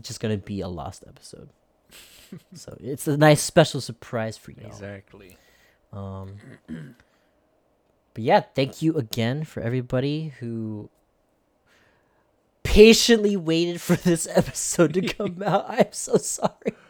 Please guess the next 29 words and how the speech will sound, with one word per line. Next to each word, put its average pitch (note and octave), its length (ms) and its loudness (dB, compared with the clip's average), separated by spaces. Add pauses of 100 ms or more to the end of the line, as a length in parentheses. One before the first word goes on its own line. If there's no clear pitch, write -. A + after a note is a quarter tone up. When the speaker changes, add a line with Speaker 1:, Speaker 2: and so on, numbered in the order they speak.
Speaker 2:
Gomen D3 880 -6
Speaker 1:
Gomen A#3 400 4
nasai. B3 320 -2
Speaker 2:
nasai. G#3 760 -4
Gomen - 460 -20
Speaker 1:
Um, A#2 440 0
Speaker 2:
nasai. A2 40 -18 (880)
Speaker 1:
it's - 100 -20
a D#3 60 -6
lot B2+ 160 4
of A2 80 0
life A2 160 -2
stuff A2+ 240 -8
happening, A2 400 -8
but, G#2 320 -10
you C3+ 140 -8
know, A2 120 -6
it A2+ 60 -8
is G2+ 180 -10
what G2+ 80 -10
it G2+ 80 -12
is. G2 220 -14 (240)
Um, G#2 340 -10 (1700)
studying C3 500 -2
a B2+ 60 0
lot B2 200 2
now, B2 140 -2
too. A#2+ 540 -8 (260)
Speaker 2:
Mm-hmm. A2 440 -18